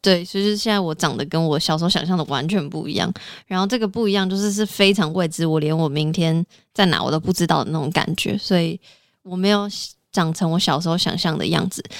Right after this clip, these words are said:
但说老实话，就像我刚刚讲，就我也没有想象说我想，想象中的大人是多怎样，因为那就是一个很一般或很世俗框架的。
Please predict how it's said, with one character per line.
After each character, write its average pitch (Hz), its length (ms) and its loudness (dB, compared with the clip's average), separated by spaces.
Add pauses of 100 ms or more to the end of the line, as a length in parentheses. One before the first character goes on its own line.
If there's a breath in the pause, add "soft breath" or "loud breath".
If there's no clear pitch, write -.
(180 loud breath)
但 269 140 -2
说 254 140 2
老 202 100 0
实 175 140 -6
话， 190 180 0
就 190 120 -2
像 185 200 4
我 151 60 -2
刚 151 120 0
刚 160 80 2
讲， - 200 -4
就 185 160 0
我 180 100 4
也 170 60 2
没 165 120 0
有 160 140 0
想 156 280 -2
象 180 200 0
说 170 260 0 (460 loud breath)
我 170 240 6
想， - 220 -4 (240)
想 170 260 0
象 240 160 0
中 214 80 0
的 196 60 0
大 190 240 -2
人 151 160 2
是 190 180 -2 (160)
多 170 220 0
怎 - 220 -4
样， 139 140 0
因 165 40 -2
为 180 80 2
那 185 100 2
就 180 140 -2
是 175 100 -2
一 160 60 0
个 - 260 -6 (280)
很 - 340 0
一 185 100 -2
般 156 260 -2
或 180 120 2
很 185 140 2
世 175 240 0
俗 165 180 -2
框 180 260 0
架 156 140 0 (140)
的。 - 60 -20